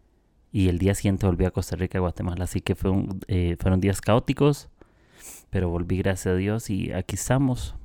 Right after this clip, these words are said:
Siento que tengo un poco como de, de gripe, pero sí quería estar aquí compartiendo con ustedes y,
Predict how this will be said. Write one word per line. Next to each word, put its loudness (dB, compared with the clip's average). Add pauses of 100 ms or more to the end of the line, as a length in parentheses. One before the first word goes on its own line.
(420)
Siento -4
que -2
tengo 0
un -2
poco 2
como -2
de, -6 (2000)
de 2
gripe, 6
pero 4
sí -8
quería -2
estar -4
aquí -6
compartiendo 2
con 2
ustedes -2
y, -4